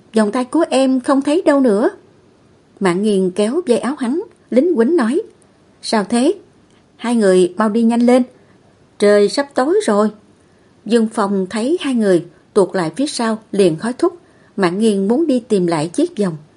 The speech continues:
Nó quý giá như vậy, hơn nữa còn là quà tặng gặp mặt của mẹ Tôn Bách Thần, cô sao có thể để mất chứ? "Không được, em phải quay lại tìm vòng tay." "Này, trời tối rồi, Đồng Mạn Nghiên,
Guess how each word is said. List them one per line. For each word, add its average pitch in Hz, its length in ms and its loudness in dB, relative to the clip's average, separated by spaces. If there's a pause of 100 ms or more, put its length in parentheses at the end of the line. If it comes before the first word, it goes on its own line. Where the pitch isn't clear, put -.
(600)
Nó 202 360 -4
quý 269 140 2
giá 277 160 -2
như 254 240 0
vậy, 165 240 0 (120)
hơn 269 220 0
nữa 190 340 0
còn 214 120 -2
là 190 180 -4
quà 180 260 -2
tặng 165 340 -4
gặp 180 200 -6
mặt 185 260 -4
của 175 340 0
mẹ 170 240 -2
Tôn 185 240 -4
Bách 233 160 -8
Thần, 165 180 -4 (520)
cô 202 260 2
sao 214 160 -4
có 247 200 -4
thể 170 360 -2
để 170 180 0
mất 262 240 -4
chứ? 285 160 2 (640)
"Không 302 240 -2
được, 240 400 4
em 277 180 -2
phải 302 160 0
quay 311 120 2
lại 247 220 -2
tìm 247 280 0
vòng 247 200 0
tay." 311 300 0 (800)
"Này, 185 440 -2 (240)
trời 202 180 2
tối 254 320 0
rồi, 202 340 0 (460)
Đồng 196 220 0
Mạn 196 200 0
Nghiên, 254 320 2